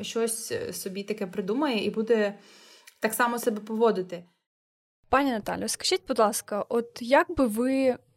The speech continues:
Speaker 2: відреагували, напевно, на цю історію? Як ви взагалі її відчули, історію цієї, е, дівчини?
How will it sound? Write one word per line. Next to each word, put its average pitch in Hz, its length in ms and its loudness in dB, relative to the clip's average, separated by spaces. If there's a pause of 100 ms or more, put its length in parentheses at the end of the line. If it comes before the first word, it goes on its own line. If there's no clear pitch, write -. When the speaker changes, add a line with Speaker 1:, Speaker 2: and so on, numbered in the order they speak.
(240)
Speaker 2:
відреагували, 220 800 -2
напевно, 190 440 -4
на 190 120 -8
цю - 180 -8
історію? 247 520 -2
Як 233 240 -6
ви 220 60 -4
взагалі 202 380 -6
її 196 320 -6
відчули, 196 560 -10
історію 196 400 -6
цієї, 196 580 -8
е, 208 760 -8
дівчини? 208 600 -6